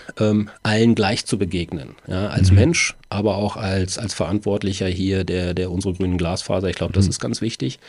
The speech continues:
Speaker 1: Und auf der anderen Seite, ähm, ist es, glaub ich, wichtig, da auch wieder die Prioritäten zu setzen, auf der einen Seite, auf der
Speaker 2: Mhm.
Speaker 1: anderen Seite aber auch eine, eine klare Empathie, äh, walten zu lassen.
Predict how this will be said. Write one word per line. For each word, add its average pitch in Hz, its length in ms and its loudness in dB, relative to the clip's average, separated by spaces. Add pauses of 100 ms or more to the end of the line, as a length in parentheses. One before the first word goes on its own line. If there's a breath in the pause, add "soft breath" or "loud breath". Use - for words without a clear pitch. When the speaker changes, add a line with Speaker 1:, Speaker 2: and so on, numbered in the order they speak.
(500 loud breath)
Speaker 1:
Und 101 100 0
auf 95 120 2
der 85 140 -2
anderen 107 300 2
Seite, 101 680 0
ähm, 95 400 0
ist 90 140 -6
es, 98 100 -6
glaub 95 220 -2
ich, 95 160 -4
wichtig, 98 480 -2 (420 loud breath)
da 87 140 -2
auch 92 220 -2
wieder 98 180 0
die 90 140 -4
Prioritäten 90 680 -2
zu 135 120 -2
setzen, 123 380 -4
auf - 140 -6
der 76 160 -4
einen 104 220 0
Seite, 120 420 -4 (300 loud breath)
auf 98 160 -4
der 98 100 2
Speaker 2:
Mhm. 92 60 2
Speaker 1:
anderen 104 220 4
Seite 95 360 -2
aber 92 280 -2
auch - 200 -6
eine, 92 140 0
eine 90 140 -2
klare 92 340 -4
Empathie, 101 600 -4
äh, 98 340 -4
walten 101 240 -2
zu - 100 -6
lassen. 92 380 -2